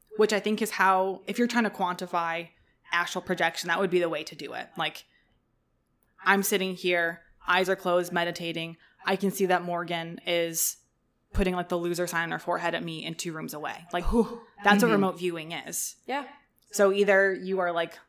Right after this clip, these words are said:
Speaker 1: looking through or your body has left and you can kind of maneuver in a different way. So, yeah, they were using remote viewing, and I think they were trying to have them, like, look at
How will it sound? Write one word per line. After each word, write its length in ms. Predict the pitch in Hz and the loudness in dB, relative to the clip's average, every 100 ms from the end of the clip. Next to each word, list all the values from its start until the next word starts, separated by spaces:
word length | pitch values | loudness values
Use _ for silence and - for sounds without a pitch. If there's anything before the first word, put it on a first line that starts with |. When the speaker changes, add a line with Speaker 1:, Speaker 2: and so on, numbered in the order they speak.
| - | -4
Speaker 1:
looking 280 | 220 233 226 | -2 0 0
through 220 | 233 233 | 2 2
or 100 | 190 | 2
your 100 | 180 | 2
body 260 | 180 175 | 4 2
has 160 | 170 165 | 0 -4
left 240 | 170 170 165 | -2 -2 -4
and 80 | |
you 60 | 165 | -10
can 140 | 165 | -10
kind 200 | 165 156 | -10 -10
of 80 | 151 160 _ _ - | -12 -14 _ _ 0
maneuver 400 | 190 190 175 175 | 4 4 2 0
in 140 | 160 | -2
a 20 | - - | -8 -12
different 220 | - - | -10 -10
way. 80 | - - - _ _ _ _ _ _ _ _ _ _ _ _ _ _ | -12 -14 -20 _ _ _ _ _ _ _ _ _ _ _ _ _ _
So, 320 | - 202 180 - | 2 2 2 -4
yeah, 120 | - - - | -12 -8 2
they 80 | |
were 60 | 196 | 4
using 240 | 208 208 | 4 2
remote 260 | 196 190 214 | 2 2 2
viewing, 380 | 196 190 185 - | 2 0 0 -2
and 100 | 180 | -2
I 80 | 180 | 0
think 240 | 226 233 | -2 0
they 80 | 277 | 2
were 60 | |
trying 220 | 254 233 220 | 2 0 -2
to 40 | |
have 300 | 185 196 190 | 0 -2 0
them, 240 | 185 185 185 | 0 0 0
like, 180 | 175 175 | -4 -6
look 360 | 165 175 180 - | -4 -2 -2 -6
at 300 | 165 165 - | -8 -8 -8